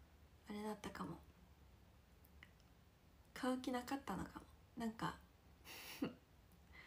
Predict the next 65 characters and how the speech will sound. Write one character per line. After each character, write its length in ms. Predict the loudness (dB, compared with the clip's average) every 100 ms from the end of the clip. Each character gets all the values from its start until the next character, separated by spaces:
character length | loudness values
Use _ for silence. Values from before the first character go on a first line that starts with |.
| -16 -18 -20 -20 -20 -18 -6
探 300 | 0 4 4
し 80 |
て 100 | 6
見 160 | 4 8
て 120 | 10
る 80 | 10
だ 140 | 8
け 160 | 4 2
み 120 | 2
た 120 | 0
い 120 | -4 -4
な。 80 | -10 -14 -20 -20 -20 -20 -20 -20 -8 2
で 100 | 4
も 60 |
一 240 | 4 4 6
目 140 | 6
惚 160 | 8 6
れ 100 | 6
し 40 |
た 140 | 6 8
ら 120 | 8
絶 160 | 4
対 100 | 2
買 160 | 2 2
っ 40 |
て 100 | 2
る 100 | 2
と 80 | 4
思 200 | 4 4
う 20 |
か 140 | 2 2
ら、 60 | 4
多 140 | 4
分 160 | 6 6
ま 100 | 6
だ 140 | 6
出 160 | 8 8
会 80 | 8
え 20 |
て 120 | 4
な 120 | 4
い 60 | 4
ん 20 |
だ 120 | 4
と 100 | 2
思 200 | 0 -2
い 60 | -2
ま 220 | -4 -6
す。 140 | -10 -18 -20 -20 -20 -20 -20 -20 -12
そ 140 | 0 4
の、 220 | 6 4 -6 -20 -20 -20 -20 -20 -16 -8
私 320 | -4 0 2
が 120 | 2
着 120 | 0
た 160 | 0 0
い 80 | 2
と 120 | 0
思 180 | 0 0
っ 20 | -2
て 120 | -4
い 120 | -4 -4
る 160 | -10 -10 -4
も 120 | -2
の 100 | -2
に。 100 | -4